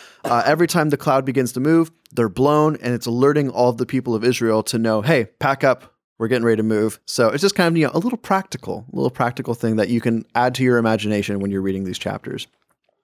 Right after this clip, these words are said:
Um, after this, the people leave Sinai and they travel to Kadesh, which is right on the southern border of Canaan. So they get, here's the deal, Aaron. We kind of, I guess I shouldn't spoil this if this is your first time reading through the Bible.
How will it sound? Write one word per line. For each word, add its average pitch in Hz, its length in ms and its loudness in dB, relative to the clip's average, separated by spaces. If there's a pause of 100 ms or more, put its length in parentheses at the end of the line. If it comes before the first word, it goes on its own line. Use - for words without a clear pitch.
(840)
Um, 113 480 0 (500)
after 165 300 2
this, 160 240 2
the 147 140 2
people 151 300 0
leave 131 220 2
Sinai 131 600 2
and 117 120 0
they 110 80 2
travel 117 340 -2
to 107 220 -4
Kadesh, 107 680 -2
which - 180 -4
is 117 120 0
right 110 240 2
on 120 160 0
the 107 60 -4
southern 123 440 0
border 117 320 2
of 110 220 -2
Canaan. 110 440 -4
So 113 180 0
they 156 180 2
get, 202 360 0
here's 175 380 -4
the 127 80 -6
deal, 98 300 -6
Aaron. 67 400 -8
We 147 320 2
kind 143 340 -2
of, 120 300 -2 (220)
I 135 80 0
guess 170 160 2
I - 20 4
shouldn't 135 260 0
spoil 151 360 2
this 101 220 0
if 123 120 -2
this 120 140 -4
is 110 120 -6
your 113 80 0
first 113 260 0
time 104 180 0
reading 107 200 -2
through 101 140 -8
the 101 80 -4
Bible. 98 340 -2